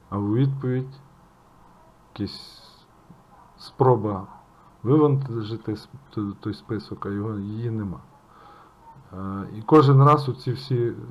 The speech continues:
е, набор цих полів змінюється. То всі заповнені, то якісь, е, області не хватає,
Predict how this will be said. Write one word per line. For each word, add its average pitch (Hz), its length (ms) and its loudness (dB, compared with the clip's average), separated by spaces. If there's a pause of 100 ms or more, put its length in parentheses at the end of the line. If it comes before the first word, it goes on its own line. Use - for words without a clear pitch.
е, - 20 -12
набор 107 1000 -4
цих - 160 -8
полів 123 340 -2
змінюється. 104 440 -6
То 139 100 0
всі 135 280 0
заповнені, 123 720 -2 (800)
то 123 240 0
якісь, - 680 -6
е, 110 300 -6 (260)
області 127 580 0
не 113 120 -6
хватає, 113 600 -8